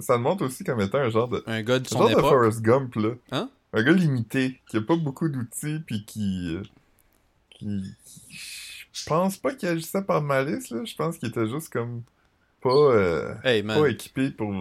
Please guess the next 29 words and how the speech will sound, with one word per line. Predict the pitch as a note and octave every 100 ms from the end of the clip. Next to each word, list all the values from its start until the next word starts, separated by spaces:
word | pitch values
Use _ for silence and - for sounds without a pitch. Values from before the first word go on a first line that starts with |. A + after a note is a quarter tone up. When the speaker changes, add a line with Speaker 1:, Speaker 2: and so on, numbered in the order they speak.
| D#2+
Speaker 2:
Faut | A#2+
quand | B2+
même, | C3 D3
faut | B2+ C#3+
quand |
Speaker 1:
pas | D3
Speaker 2:
même | F3 F3+
le |
Speaker 1:
grand-chose. | B2 G#2
Speaker 2:
faire, | D#3+ E3+ B2+
là, | A2 A#2 A2+
comme, | A#2+ A2+ A2+
euh, | A2 G#2 G2 - - - _ _ _ _ _ -
il |
devait | A2 A2
pas | D#3 D3+
être | C3+
vite, | B2+
Speaker 1:
Ouais. | G#2 F#2+
Speaker 2:
vite, | D3 B2+
là. | A2+
Tu | A2
sais, | C#3 C3
tout | D#3+
son, | - C3+ A#2+ A2
tout | - C#3+
son, | D3 A#2+ A2
tout | - D3+
son | C#3+ A#2+